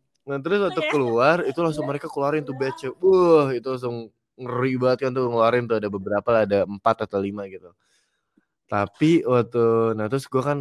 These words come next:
Speaker 1: wah, gue sama temen gue kayak, "Wah, jiper kena nih kita nih, padahal baru sampai," gitu kan, nggak lucu banget, baru sampai seminggu. Tapi waktu, waktu dicek sama dia, mungkin
Speaker 2: Iya.
Speaker 1: kelihatan di mesinnya nih, em, apa namanya, Mikey-nya nih Mikey baru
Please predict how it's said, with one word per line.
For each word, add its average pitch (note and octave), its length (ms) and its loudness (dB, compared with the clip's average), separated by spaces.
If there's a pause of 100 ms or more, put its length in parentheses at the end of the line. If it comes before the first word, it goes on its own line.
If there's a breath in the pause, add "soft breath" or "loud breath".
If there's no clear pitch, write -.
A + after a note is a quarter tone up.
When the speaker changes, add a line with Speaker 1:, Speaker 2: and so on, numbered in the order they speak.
Speaker 1:
wah, B2 320 -2
gue G#2 160 -2
sama A2+ 80 -4
temen G#2 240 -8
gue A2 160 -4
kayak, G#2 160 -12
"Wah, G#2+ 80 -8
jiper F#2+ 480 -10
kena F#2 320 -12
nih G2 80 -10
kita G2 240 -8
nih, G2 160 -8
padahal F#2 240 -8
baru F#2+ 240 -6
sampai," G#2 960 -6
gitu F#2+ 160 -10
kan, G#2 160 -6
nggak F#2+ 160 -6
lucu F#2+ 320 -8
banget, G#2 320 -8
baru G2+ 160 -8
sampai G#2 320 -12
seminggu. G2+ 480 -8 (1600 loud breath)
Tapi G2+ 240 -4
waktu, A2+ 320 2
waktu G#2 320 0
dicek G#2 240 -4
sama G2+ 320 -4
dia, G2 320 -2
mungkin A#2+ 320 -6
Speaker 2:
Iya. A2+ 80 -4
Speaker 1:
kelihatan A2+ 320 -4
di G#2 80 -4
mesinnya G2+ 320 -8
nih, G#2+ 320 -8
em, F2+ 400 -8
apa F2 240 -10
namanya, G#2+ 320 -6 (640)
Mikey-nya G#2+ 480 -4
nih B2+ 160 -2
Mikey G#2+ 240 -2
baru G2 400 2